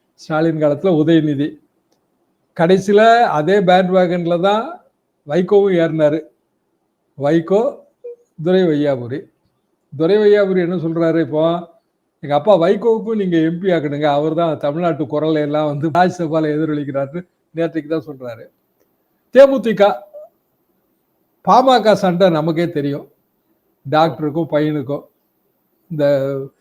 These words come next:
சித்ரா பௌர்ணமி விழாவுக்காக ஒரே கட்சி ரெண்டு பாட்டு போட்டிருக்காங்க. ஒரு பாட்டுல வந்து டாக்டர் அன்புமணி,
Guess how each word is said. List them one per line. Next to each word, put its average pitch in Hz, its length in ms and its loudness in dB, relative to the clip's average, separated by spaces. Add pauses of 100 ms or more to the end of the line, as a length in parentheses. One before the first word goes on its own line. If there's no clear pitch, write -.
(160)
சித்ரா 175 400 0
பௌர்ணமி 160 460 -2 (240)
விழாவுக்காக 156 920 0 (680)
ஒரே 185 280 2
கட்சி 175 420 -2 (100)
ரெண்டு 254 340 2
பாட்டு 190 260 2
போட்டிருக்காங்க. 131 580 -6 (1300)
ஒரு 214 200 6
பாட்டுல 240 420 2
வந்து 220 560 2
டாக்டர் 170 460 0
அன்புமணி, 185 440 -2